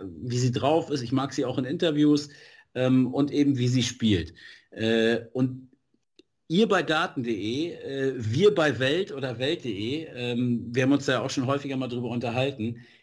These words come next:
jede Fallon Sherrock-Geschichte, ähm, toppt eigentlich jede andere Darts-Geschichte. Die Leute interessiert das. Und,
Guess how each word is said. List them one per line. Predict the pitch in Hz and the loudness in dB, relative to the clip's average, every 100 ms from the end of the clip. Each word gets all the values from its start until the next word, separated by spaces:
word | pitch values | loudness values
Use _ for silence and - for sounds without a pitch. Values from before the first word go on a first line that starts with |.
| _ | _
jede | - 101 160 240 233 | -4 4 4 4 0
Fallon | 226 175 185 180 | -2 -2 -2 -4
Sherrock-Geschichte, | - 170 180 120 104 - 90 - 85 85 - _ - | -4 -4 -4 -6 -8 -10 -10 -12 -14 -16 -18 _ -8
ähm, | 110 110 110 110 110 - _ | -4 0 0 0 -6 -14 _
toppt | - 160 170 - - _ _ _ _ _ _ | -4 -4 -4 -12 -20 _ _ _ _ _ _
eigentlich | 92 131 170 165 117 | -2 0 2 0 0
jede | 131 180 175 | 4 4 2
andere | 120 165 170 151 | -4 -4 -4 -6
Darts-Geschichte. | 139 165 - - - 92 92 87 92 | -6 -8 -10 -12 -12 -12 -14 -18 -12
Die | 110 | -6
Leute | 120 131 175 170 | -2 0 0 -2
interessiert | - 160 - 151 - 175 180 | -4 -4 -4 -6 -4 -4 -4
das. | - 85 - | -6 -10 -10
Und, | 110 120 113 | -4 -2 -2